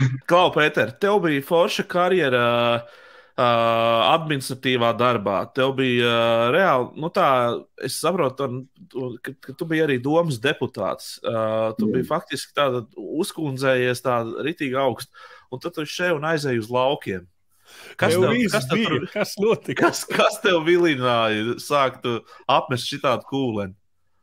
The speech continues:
Speaker 1: Nē, īsti jau laikam pat nav kūlens, jo man tie lauki jau šeit, ā, ir gribējušies, un viņi jau man ir no, nu, jau tad varētu teikt, ir vairāk kā divdesmit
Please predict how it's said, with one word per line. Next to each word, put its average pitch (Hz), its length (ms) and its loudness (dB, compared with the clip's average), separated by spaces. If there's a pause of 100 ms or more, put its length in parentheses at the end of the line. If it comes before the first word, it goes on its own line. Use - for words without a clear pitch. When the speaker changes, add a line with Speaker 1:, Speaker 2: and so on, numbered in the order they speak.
(120)
Speaker 1:
Nē, 107 180 0 (520)
īsti 220 340 2
jau 139 80 4
laikam 175 300 2
pat 113 120 -2
nav 127 200 0
kūlens, 156 560 -2
jo 113 160 2 (320)
man 143 160 0
tie - 80 2
lauki 139 520 2
jau 117 220 4
šeit, 135 500 0
ā, 120 120 4 (400)
ir 120 160 2
gribējušies, 117 760 -2
un 117 160 -4
viņi 135 160 -2
jau 120 120 0
man 117 200 -2
ir 117 80 0
no, 113 120 2 (260)
nu, 117 220 -2
jau 113 160 4 (120)
tad - 240 -8
varētu 120 360 2
teikt, 123 320 2
ir 110 120 -2
vairāk 120 380 2
kā - 140 2
divdesmit 120 680 -2